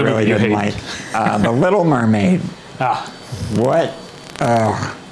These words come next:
Speaker 2: So I'm on record as hating these live action remakes anyway. Um, I like Cinderella. Aladdin actually wasn't that bad. I abhor The Lion King.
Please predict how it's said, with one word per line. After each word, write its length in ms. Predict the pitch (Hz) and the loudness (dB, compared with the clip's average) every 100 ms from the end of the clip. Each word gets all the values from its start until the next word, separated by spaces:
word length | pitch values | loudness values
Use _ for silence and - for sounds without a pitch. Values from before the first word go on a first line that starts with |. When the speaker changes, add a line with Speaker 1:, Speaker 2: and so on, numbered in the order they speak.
| - | -16
Speaker 2:
So 220 | - - 143 | -6 0 2
I'm 160 | 160 | 2
on 220 | 143 123 | 2 2
record 340 | 113 117 120 113 | 2 2 2 2
as 140 | 113 | 2
hating 420 | 147 208 117 113 | 0 0 2 2
these 220 | 107 104 110 | 2 2 2
live 240 | 110 104 | 0 0
action 600 | 107 104 - 107 104 92 - - | 0 -2 -4 0 2 0 -2 -2
remakes 500 | 113 107 107 - - | 2 2 2 0 2
anyway. 580 | 120 113 107 98 113 - | 2 2 2 2 0 -4
Um, 380 | 120 110 104 101 92 - - - | -4 0 2 0 0 -10 -14 -4
I 60 | 110 | -2
like 200 | 110 107 | 0 0
Cinderella. 680 | - 135 131 113 104 113 120 - - - | 2 2 2 2 2 0 -2 -8 -16 -2
Aladdin 480 | 131 156 202 185 120 | 2 2 4 4 2
actually 340 | 113 101 120 | 2 0 2
wasn't 320 | 110 113 113 | 2 2 2
that 200 | 107 107 107 | 2 2 0
bad. 420 | 104 107 113 113 - - - | 0 0 0 0 -6 -16 -4
I 300 | 120 110 110 - - | -2 0 0 -4 -4
abhor 580 | 117 101 - 131 139 110 | 0 0 2 2 2 2
The 100 | 104 | 2
Lion 460 | 110 110 107 104 98 | 2 2 2 2 2
King. 460 | 185 98 104 107 | 2 2 0 -2